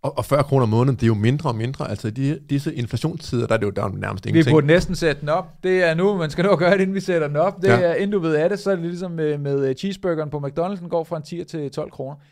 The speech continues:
Speaker 2: Så, øh, ej, det gør vi nok ikke. Men, øh, det vil være fedt, hvis I har lyst til at støtte os derinde, ellers så, øh, ønskes I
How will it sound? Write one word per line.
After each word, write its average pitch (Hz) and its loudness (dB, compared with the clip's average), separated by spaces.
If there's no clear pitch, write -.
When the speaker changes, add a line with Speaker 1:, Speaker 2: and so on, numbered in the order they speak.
Speaker 2:
Så, 139 -2
øh, 123 -4
ej, 110 -6
det 107 -10
gør 120 -2
vi 120 -6
nok 117 -4
ikke. 123 -10
Men, 139 -2
øh, 131 0
det - -18
vil 147 -2
være 151 2
fedt, 170 0
hvis 160 -6
I - -2
har 156 -2
lyst 160 -2
til 160 -8
at 151 -8
støtte 160 -4
os 156 -6
derinde, 156 -4
ellers 151 -8
så, 143 0
øh, 123 -2
ønskes 180 -10
I 202 -10